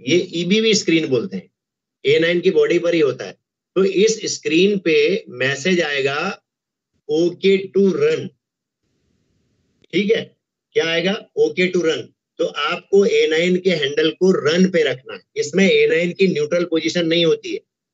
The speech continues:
जैसे ई सेवेंटी वाले में छह position थी, उसमें एक neutral थी, इसमें neutral नहीं होती, बाकी की सब होती है। तो आपको कहाँ रख देना है? उसको Run पे रखना है। तो जब आप उसको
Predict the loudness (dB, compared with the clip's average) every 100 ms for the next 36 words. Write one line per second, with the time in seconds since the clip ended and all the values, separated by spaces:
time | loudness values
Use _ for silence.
0 | _ -6 0 0 0 0 0 2 0 0
1 | 0 0 -2 _ _ -14 -4 -4 -2 -4
2 | -4 -4 -2 -2 -2 -2 -2 -4 -2 -2
3 | 0 0 -2 _ _ _ -10 -6 0 2
4 | 2 2 0 0 2 4 4 4 0 -4
5 | -4 -4 -4 -2 -2 0 -2 -2 -8 -8
6 | _ _ _ _ _ -2 -2 -2 -4 -4
7 | 0 0 0 0 0 0 -2 -2 0 -2
8 | -4 -2 -2 -2 _ _ -12 -2 2 2
9 | 2 0 -2 -6 -14 _ _ _ _ _
10 | -6 -2 0 -2 -4 -6 -8 -4